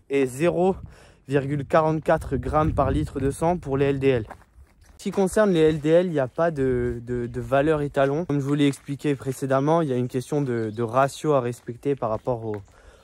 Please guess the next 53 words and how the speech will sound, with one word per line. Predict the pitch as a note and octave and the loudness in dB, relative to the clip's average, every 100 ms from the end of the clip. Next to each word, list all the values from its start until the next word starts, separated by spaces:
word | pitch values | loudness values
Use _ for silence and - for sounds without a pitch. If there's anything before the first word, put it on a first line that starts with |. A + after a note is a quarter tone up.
| _ - | _ -6
au | A2 A#2 | 0 0
H | C3 A2+ | 0 0
D | B2+ | 0
L. | C#3 D3 A#2 - | 2 0 -6 -14
Donc | A2 | -14
ce | - | -8
qui | B2+ | -6
est | |
important | A#2+ B2 - | -4 -6 -4
en | C#3 | -4
fait, | D3 C#3+ | -2 -4
c'est | B2+ | -2
la | A2+ | -4
proportion | - B2+ C3 A#2+ - C#3 | -4 -4 -4 -4 -2 -2
de, | A#2 G#2+ - - - - - | -2 -6 -12 -20 -20 -20 -10
de | A#2+ | -6
bon | A2+ C#3+ D#3 | -2 0 2
cholestérol | D3+ C#3+ - C#3+ D3 C#3+ | 0 0 0 2 2 0
qu'on | C3 | -2
a | C#3 C#3+ | 0 0
par | C3 | 0
rapport | A#2+ A#2 C3 | -2 0 -2
au, | A#2+ A2+ G#2 A2+ | -2 -4 -6 -6
au | A#2 | -2
mauvais | C3 C#3 | 0 0
cholestérol. | C#3+ C3+ A#2+ - B2+ D3+ - - - - - _ A2+ | 0 0 0 0 0 0 -2 -18 -20 -20 -20 _ -4
Euh, | A2+ A#2 | -2 0
par | A2 B2+ | -2 -2
contre, | E3 D#3+ | 0 0
j'ai | C#3+ | 0
vérifié | C3 C3+ C3 C#3+ | 2 2 2 -2
un | C#3 | -4
petit | - | -6
peu | D3 | -6
sur | C#3 | -4
internet | C#3 C3 C3+ D#3 | -4 -2 -2 -2
et | C3 | -4
c'est | - B2+ | -6 -2
vrai | C#3 | -2
que | C3+ B2+ | -2 -6
pour | - B2 | -6 -6
le | A#2+ C3 | -2 -2
L | B2+ | 0
D | C3 | 0
L, | D3 | 0
je | - | -4
suis | A#2 | -4
quand | B2+ | -2
même | B2+ | 0
dans | B2 | 0
la | A2+ | -2
tranche | - A#2 G#2 | -4 -10 -4
basse. | A2+ C3 - | 0 0 0